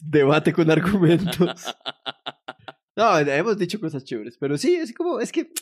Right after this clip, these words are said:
Speaker 1: más bien, lo voy a resumir en, en, en como decía el Totono. Me dejó un sinsabor amargo.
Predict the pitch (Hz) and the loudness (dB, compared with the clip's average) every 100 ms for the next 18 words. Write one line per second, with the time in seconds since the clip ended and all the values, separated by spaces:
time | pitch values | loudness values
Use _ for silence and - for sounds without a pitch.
0 | - _ _ _ _ _ _ _ _ _ | -16 _ _ _ _ _ _ _ _ _
1 | _ - 226 240 180 185 208 233 226 190 | _ -4 -2 0 0 2 2 0 0 0
2 | 190 190 214 196 180 160 165 160 143 156 | 0 -4 -6 -4 -2 0 2 2 2 2
3 | 151 160 135 117 - _ _ _ _ _ | 2 0 2 0 -6 _ _ _ _ _
4 | _ _ _ _ 165 170 160 175 175 175 | _ _ _ _ -2 0 2 0 0 -4
5 | 196 196 165 143 139 139 131 110 | -4 0 2 4 4 2 0 -4